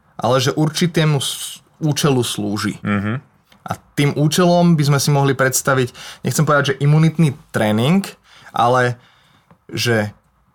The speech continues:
Speaker 1: imunitné bunky plodu dochádzajú do styku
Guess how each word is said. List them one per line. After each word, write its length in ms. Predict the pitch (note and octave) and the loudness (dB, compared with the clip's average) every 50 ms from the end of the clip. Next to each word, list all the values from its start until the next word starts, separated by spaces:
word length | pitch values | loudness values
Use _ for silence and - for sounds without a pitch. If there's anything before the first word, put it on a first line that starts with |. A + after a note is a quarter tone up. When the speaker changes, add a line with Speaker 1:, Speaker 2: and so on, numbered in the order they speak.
| _ _ _ _ _ _ | _ _ _ _ _ _
Speaker 1:
imunitné 560 | - D#3+ F3 G3+ G#3+ G#3+ G#3 G#3+ - F3+ D3 B2 | 0 2 2 4 4 2 0 0 0 0 0 0
bunky 720 | A2+ A2+ A2+ A2+ A2+ A2+ - - D#3 E3 E3+ G3 G#3+ G3+ - _ | 0 0 0 0 0 0 -2 -2 0 2 2 2 0 -2 -6 _
plodu 560 | - A#2 A2+ A2+ A2+ A2 B2+ D#3 G3+ B3 B3 - - _ _ - | -4 0 0 2 2 2 2 0 0 0 -2 -6 -12 _ _ -10
dochádzajú 560 | A#2 B2 D#3+ G3 - - G3+ F#3+ G3 F3 D3 C#3 | -4 -2 -2 0 2 2 0 2 2 2 2 0
do 180 | A#2+ B2+ D3+ D3+ | 0 0 0 0
styku 460 | - - - E3 D#3+ - - D#3+ | 0 -2 -2 -4 -2 -2 0 2